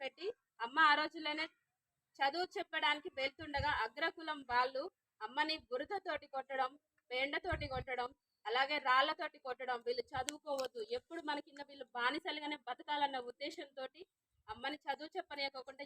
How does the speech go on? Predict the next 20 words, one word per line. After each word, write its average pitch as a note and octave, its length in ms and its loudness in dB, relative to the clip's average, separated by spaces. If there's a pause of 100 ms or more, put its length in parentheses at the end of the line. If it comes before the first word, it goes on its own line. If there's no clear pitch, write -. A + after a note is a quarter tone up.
ఎన్ని C4+ 260 -4
ఇబ్బందులు D#4+ 480 0
పెట్టినా C#4 400 -2
కూడా B3+ 220 0 (300)
మన A#3+ 260 6
కోసం C4+ 240 0
అమ్మ C4 240 2
పోరాడి C#4 640 4 (380)
చదువు - 280 4 (140)
చెప్పించి D4+ 460 -10 (480)
ఈరోజు D4+ 400 4
మన D#4+ 260 4 (320)
ఆడపిల్లల్ని D#4+ 840 2
ఈరోజు D#4 240 2
మన C#4+ 220 4
స్వేచ్ఛగా E4+ 720 4 (1160)
పంపిస్తున్నాం E4+ 680 2
స్కూల్కి E4+ 520 0
అంటే D4+ 380 6 (600)
అమ్మగారు C#4 600 2